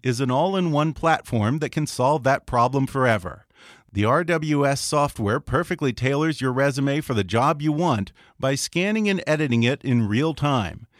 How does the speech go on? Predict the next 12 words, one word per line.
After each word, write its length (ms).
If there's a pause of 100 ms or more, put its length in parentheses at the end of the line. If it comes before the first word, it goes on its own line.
(200)
It 160
takes 320
you 120
through 180
the 100
job 320
searching 400
process 640
from 220
start 380
to 120
finish, 480